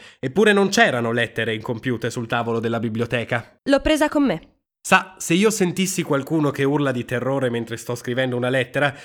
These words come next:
Speaker 1: non credo che perderei tempo a piegarla e a metterla in borsetta prima di andare a vedere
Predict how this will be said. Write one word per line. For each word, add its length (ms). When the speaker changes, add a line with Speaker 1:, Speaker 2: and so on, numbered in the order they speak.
Speaker 1:
non 160
credo 300
che 120
perderei 400
tempo 320
a 60
piegarla 540
e 40
a 60
metterla 340
in 80
borsetta 500
prima 220
di 100
andare 260
a 40
vedere 440